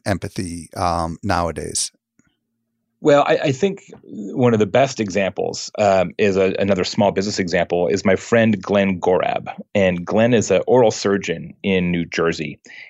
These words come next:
Speaker 2: And he operates in the sort of New York, New Jersey, Connecticut, tri-state area. So there's hundreds, literally hundreds of oral surgeons in the region.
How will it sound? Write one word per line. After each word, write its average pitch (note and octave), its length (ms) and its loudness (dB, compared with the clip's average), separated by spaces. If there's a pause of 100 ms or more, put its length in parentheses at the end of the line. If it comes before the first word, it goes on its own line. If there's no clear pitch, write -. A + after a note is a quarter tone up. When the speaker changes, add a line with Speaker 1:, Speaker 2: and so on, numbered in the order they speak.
(220)
Speaker 2:
And G#2 580 4
he C3+ 380 2
operates G#2+ 460 2
in G#2+ 80 0
the F#2+ 60 -2
sort G2+ 140 -2
of F#2 60 2
New G2+ 100 4
York, G#2 260 2
New F#2+ 120 -2
Jersey, G2 340 -2
Connecticut, F#2 640 0
tri-state F#2 500 -2
area. F2+ 240 -2
So D3 100 -2
there's E3+ 160 0
hundreds, - 580 -4
literally F#2+ 340 -2
hundreds G#2+ 400 0
of F#2 80 -4
oral F2+ 220 0
surgeons E2 480 -4
in - 80 -2
the - 100 -10
region. C#3 360 2